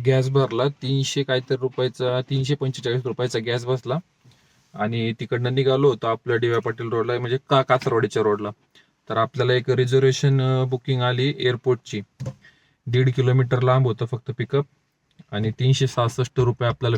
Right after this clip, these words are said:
फेअर दाखवलाय. तर ती बुकिंग आहे सहा वाजताची. टाइम झाला होता साडेपाच मला एअरपोर्टला. म्हणलं आपण पिंपळे सौदागरच्या ब्रिजपर्यंत जाईपर्यंत दहा पंधरा मिनिटं जाणार, पावणे सहा होणार आणि आपल्याला मग नंतर तिथून राईड पडते, कुठं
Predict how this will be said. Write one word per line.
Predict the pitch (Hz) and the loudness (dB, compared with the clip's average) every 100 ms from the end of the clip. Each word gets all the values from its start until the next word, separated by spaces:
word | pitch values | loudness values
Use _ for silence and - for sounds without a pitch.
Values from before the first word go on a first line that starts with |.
| - | 2
फेअर | 110 107 | 2 2
दाखवलाय. | 120 117 104 127 - _ _ _ - _ _ - | -2 -2 -4 -4 -6 _ _ _ -20 _ _ -4
तर | 123 120 | -2 0
ती | 135 139 | 2 2
बुकिंग | 135 - 139 139 | 2 0 0 2
आहे | 131 127 147 | 2 4 2
सहा | - 151 127 | 2 0 2
वाजताची. | 120 117 - 107 - 107 - | 0 -2 -6 -8 -8 -12 -8
टाइम | 113 127 135 | -2 2 4
झाला | 127 123 | 4 2
होता | 120 127 | 0 -2
साडेपाच | - 113 113 113 113 117 | -2 0 0 -2 -4 -2
मला | 113 | 0
एअरपोर्टला. | 113 107 110 101 110 117 - _ _ _ - | 0 -2 -2 -4 -6 -10 -14 _ _ _ -6
म्हणलं | 113 117 | -2 0
आपण | 120 - 123 | 0 0 0
पिंपळे | 123 117 123 | 0 0 0
सौदागरच्या | 123 113 117 117 113 123 | 0 0 0 0 0 -2
ब्रिजपर्यंत | 110 123 - 120 120 120 | -2 -2 -2 -4 -4 -4
जाईपर्यंत | 113 117 110 117 113 120 | -4 -4 -4 -6 -6 -8
दहा | 117 117 | -4 -4
पंधरा | - 113 110 113 | -6 -8 -8 -8
मिनिटं | 113 110 | -8 -8
जाणार, | 113 113 113 113 _ | -6 -8 -10 -14 _
पावणे | 107 110 113 | -6 -6 -6
सहा | 123 117 | -4 -2
होणार | 123 110 113 - _ _ _ _ _ _ | -2 -2 -6 -8 _ _ _ _ _ _
आणि | 98 107 110 107 107 107 110 104 | -4 -2 0 0 -2 -4 -6 -6
आपल्याला | 110 120 113 113 | -6 -4 -2 -2
मग | 113 | -4
नंतर | 120 113 113 | -6 -8 -10
तिथून | - - 113 | -12 -12 -6
राईड | 113 110 | -4 -4
पडते, | - 117 - 123 | -4 -6 -6 -8
कुठं | 123 117 | -6 -6